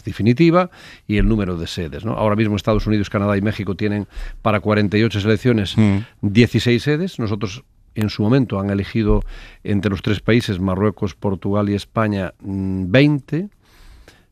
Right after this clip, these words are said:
Speaker 1: Pero, bueno, hay, hay problemas en España con algunas can-, con algunas ciudades pre-, eh, eh, seleccionadas.
Speaker 2: Seleccionadas.
Speaker 1: Sí. Hay algunos problemas en Portugal con algunas preseleccionadas. También.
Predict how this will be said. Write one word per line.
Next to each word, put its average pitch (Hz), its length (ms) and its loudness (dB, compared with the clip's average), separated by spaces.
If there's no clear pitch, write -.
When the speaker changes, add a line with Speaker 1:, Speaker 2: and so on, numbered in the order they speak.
Speaker 1:
Pero, 107 280 0
bueno, 117 260 -4
hay, 107 180 -2
hay 135 220 4
problemas 131 380 -2
en 131 100 0
España 107 500 -2
con 107 220 -2
algunas 117 240 2
can-, 120 220 -4
con 107 180 0
algunas 117 320 4
ciudades 123 340 0
pre-, 135 500 2
eh, 117 360 -4
eh, 110 500 -2
seleccionadas. 110 760 4
Speaker 2:
Seleccionadas. - 0 -
Speaker 1:
Sí. 104 220 -6
Hay 120 160 0
algunos 123 300 0
problemas 120 320 -2
en 110 120 0
Portugal 117 540 0
con 113 180 -2
algunas 120 340 0
preseleccionadas. 110 840 -4
También. 98 460 -4